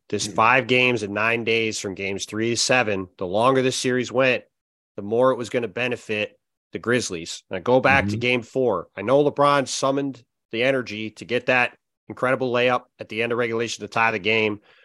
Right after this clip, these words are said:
Speaker 1: made those plays had the, the very fitting ending over Dillon Brooks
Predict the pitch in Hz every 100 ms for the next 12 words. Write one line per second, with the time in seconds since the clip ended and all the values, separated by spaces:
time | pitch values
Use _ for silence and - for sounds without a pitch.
0 | _ _ - 110 127 123 - 123 117 113
1 | - _ _ 107 98 107 - - 107 120
2 | 117 - 127 113 117 117 113 113 101 117
3 | 113 98 113 113 - -